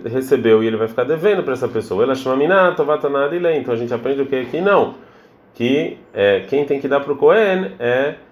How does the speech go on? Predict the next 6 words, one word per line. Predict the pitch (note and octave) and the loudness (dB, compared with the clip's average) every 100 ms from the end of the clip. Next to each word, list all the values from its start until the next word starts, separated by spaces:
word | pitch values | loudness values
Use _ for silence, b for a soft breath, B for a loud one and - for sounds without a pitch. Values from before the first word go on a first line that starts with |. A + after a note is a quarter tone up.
| _ _ - | _ _ -4
da | G#2+ A#2 | 2 2
pessoa | A#2+ A#2+ C#3 D#3 D3 | 0 0 2 2 2
que | C#3+ C3 | -2 -6
tem | B2 B2 C3 | -4 -2 -4
a | G#2+ A#2 | -2 -4
produção. | A#2 A#2+ A#2+ B2 A#2+ G2 | -4 -4 -4 -4 0 0